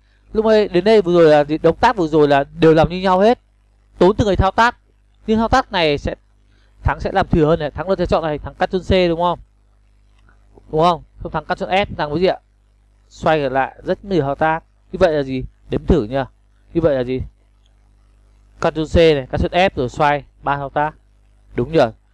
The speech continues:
Nhưng chúng ta đã quên mất học ở buổi trước công cụ gì đấy? Lật. O. Kéo xuống giữ ship luôn. Nhờ. Kéo xuống ship giữ thêm gì? À. Đúng nhờ.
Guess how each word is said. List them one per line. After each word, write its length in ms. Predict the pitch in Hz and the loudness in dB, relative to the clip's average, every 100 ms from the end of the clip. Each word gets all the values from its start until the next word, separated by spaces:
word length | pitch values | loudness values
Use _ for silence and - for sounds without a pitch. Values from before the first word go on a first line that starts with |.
| _ - | _ -2
Nhưng 140 | 214 | -2
chúng 120 | 196 | -2
ta 300 | 175 196 190 180 _ - | 0 4 4 0 _ -10
đã 200 | - 165 - | -6 -6 0
quên 220 | 208 196 | 0 2
mất 140 | 233 - _ _ _ | 0 -2 _ _ _
học 220 | - 160 | -4 -2
ở 120 | 123 | -2
buổi 220 | 123 113 | 0 0
trước 260 | - 202 214 - | 2 2 2 0
công 140 | 190 | -2
cụ 140 | 180 | -2
gì 100 | 131 | 2
đấy? 160 | 135 151 - _ - _ _ _ - | 2 0 -4 _ -20 _ _ _ 0
Lật. 240 | 151 131 _ _ _ _ _ _ _ _ _ _ _ _ - _ | 2 2 _ _ _ _ _ _ _ _ _ _ _ _ -20 _
O. 480 | - 202 220 214 190 - - - _ _ _ _ _ _ _ _ | 2 6 8 8 6 0 -18 -20 _ _ _ _ _ _ _ _
Kéo 180 | 165 160 | 0 2
xuống 140 | 180 | 0
giữ 100 | 170 | -2
ship 260 | 196 233 202 | 0 2 2
luôn. 220 | 185 165 - _ _ _ _ _ _ _ | 2 0 -4 _ _ _ _ _ _ _
Nhờ. 240 | 151 147 120 - _ _ | 0 2 2 -4 _ _
Kéo 100 | 170 | -2
xuống 160 | 175 190 | 0 0
ship 240 | - 247 | 0 -2
giữ 140 | 185 202 | 0 0
thêm 140 | 208 | 2
gì? 180 | 170 151 - _ _ _ _ | 0 -4 -8 _ _ _ _
À. 340 | 156 151 131 - _ _ _ _ _ _ _ _ _ _ _ _ _ _ - | -4 -4 -4 -12 _ _ _ _ _ _ _ _ _ _ _ _ _ _ -6
Đúng 200 | 123 127 | -4 -2
nhờ. 200 | 160 147 | 2 2